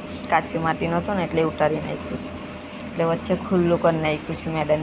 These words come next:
જેવું. ને જે સામે દેખાય છે એ અમારું ઘર છે, એ બી અમારું જ ઘર છે. અને વચ્ચેનું હતું તે ઉતારી નાખ્યું ને આ બાજુ મારું છે. એટલે હવે સરસ ખુલ્લું ખુલ્લું થઈ ગયું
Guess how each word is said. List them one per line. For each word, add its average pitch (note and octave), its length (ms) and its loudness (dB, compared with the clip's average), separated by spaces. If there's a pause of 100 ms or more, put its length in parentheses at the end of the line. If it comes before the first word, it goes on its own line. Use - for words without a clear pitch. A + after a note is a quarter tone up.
જેવું. D#3+ 240 -2 (880)
ને E3+ 160 0
જે F3 60 2 (100)
સામે F3 320 6
દેખાય E3 340 0
છે F3+ 160 0
એ F3 120 6
અમારું F3 320 4
ઘર D#3+ 160 6 (120)
છે, F3 100 2 (1120)
એ - 80 8
બી G3 180 10
અમારું F3+ 280 6
જ - 100 0
ઘર D#3+ 140 4 (100)
છે. - 120 -8
અને E3+ 180 2
વચ્ચેનું F3 360 2
હતું E3 160 -4
તે E3+ 60 2 (120)
ઉતારી F3+ 260 6
નાખ્યું F3 340 0 (360)
ને - 80 -2
આ D#3+ 120 2
બાજુ E3 180 4 (100)
મારું D#3 320 0
છે. C#3+ 100 -6 (1200)
એટલે E3+ 200 0
હવે E3 180 2
સરસ E3 320 4
ખુલ્લું E3 320 2
ખુલ્લું D#3+ 340 0
થઈ D#3 140 2 (100)
ગયું D#3 140 -4